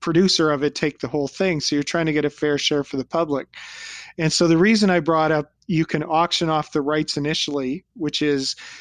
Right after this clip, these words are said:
you just then say no further royalties. You could take all your revenue up front. You can have a holding tax on the rights if someone's not producing, which is the second stage. And then you charge a tax or a royalty at, at the time of production.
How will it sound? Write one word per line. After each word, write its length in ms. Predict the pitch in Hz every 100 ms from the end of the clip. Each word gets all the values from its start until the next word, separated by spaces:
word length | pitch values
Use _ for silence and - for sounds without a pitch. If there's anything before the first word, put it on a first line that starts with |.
| - -
you 180 | 156
just 300 | 160 160 -
then 180 | 165 156
say 220 | - 156
no 200 | 151 156
further 360 | 151 - 151 143
royalties. 580 | 139 156 156 151 139 139
You 80 | 143
could 160 | 139
take 240 | - 151 151
all 160 | 147
your 80 | 139
revenue 340 | 143 135 143
up 120 | 127 -
front. 400 | 143 143 202 - - - - -
You 160 | 156
can 160 | - 156
have 220 | 160 147
a 60 | 143
holding 400 | 175 180 175 160
tax 520 | 165 151 147 - - -
on 160 | 147
the 80 | 143
rights 380 | 143 147 151 -
if 80 | 139
someone's 420 | - 143 139 131
not 220 | 143 135
producing, 580 | - 135 147 - 160 170
which 240 | 135 -
is 160 | 135 -
the 140 | 139
second 420 | 127 156 147 147 139
stage. 480 | - 139 147 175 - - - - -
And 180 | 151 156
then 140 | 165
you 120 | 165
charge 320 | 151 175 160 147
a 60 |
tax 480 | 147 160 156 165 -
or 120 | 151
a 40 | 135
royalty 560 | 151 160 160 - 139
at, 140 | 139 139 -
at 120 | 139
the 80 | 139
time 260 | - 143
of 140 | 135 127
production. 520 | 143 160 - -